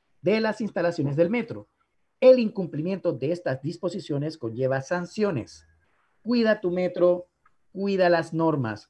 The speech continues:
La verdad que ir al metro es como entrar a otro país, así que procuremos mantenerlo así, ordenadito, limpio, aseado, que dé gusto, no solamente para nosotros, ojo, porque mucha gente sale del trabajo tarde y tiene que llegar hasta su ca-, hasta su casa a través del metro,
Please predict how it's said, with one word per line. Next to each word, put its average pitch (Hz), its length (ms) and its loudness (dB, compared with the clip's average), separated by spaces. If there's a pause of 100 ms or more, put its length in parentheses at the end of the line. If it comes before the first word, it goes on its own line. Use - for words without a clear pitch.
(160)
La 160 100 -6
verdad 156 160 -2
que 170 100 -4
ir 170 140 0
al 156 120 0
metro 165 440 0
es 143 100 -6
como 143 160 -6
entrar 135 240 -4
a 139 80 0
otro 139 220 -4
país, 113 440 -8 (120)
así 107 200 -16
que 135 160 -6
procuremos 131 520 -6
mantenerlo 131 680 -4
así, 113 380 -12 (260)
ordenadito, 156 1040 0 (320)
limpio, 156 720 2
aseado, 156 840 0
que 143 100 -8
dé 170 140 -2
gusto, 170 600 -4 (260)
no 156 80 -8
solamente 233 400 0
para 208 200 -2
nosotros, 202 480 -6
ojo, 185 280 2
porque 131 240 -6
mucha 131 240 -8
gente 185 240 -10
sale 202 240 -6
del 180 120 -4
trabajo 156 380 -4
tarde 214 440 0 (260)
y - 80 -20
tiene 151 200 -12
que 160 100 -10
llegar 147 180 -6
hasta 165 180 -10
su 131 140 -16
ca-, 160 160 -6
hasta 131 240 -10
su 123 120 -14
casa 139 260 -4
a 170 60 -6
través 135 260 -4
del 156 120 -4
metro, 175 320 -2